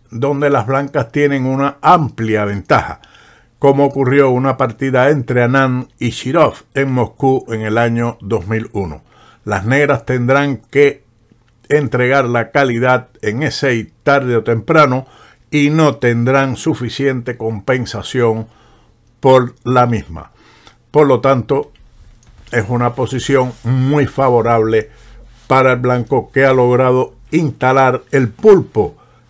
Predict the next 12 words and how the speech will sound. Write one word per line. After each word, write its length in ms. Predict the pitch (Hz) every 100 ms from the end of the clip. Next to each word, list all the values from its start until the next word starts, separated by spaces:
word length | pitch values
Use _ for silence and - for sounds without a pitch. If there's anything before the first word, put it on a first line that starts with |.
| _ -
en 240 | 120 123
E 80 | 127
seis. 500 | - 92 - - - _ - - _ _ -
Espero 500 | 117 - 147 139 123
que 80 | 127
haya 260 | 127 127
sido 360 | - 139 131 120
de 180 | 120 117
utilidad 640 | 110 113 113 139 135 110 _
esta 800 | 120 117 - 117 107 104 92 90 _ _ _ _ _ _ _ _ _ _ _ _ _
otra 320 | 151 139 123
versión 640 | 113 110 110 - 147 117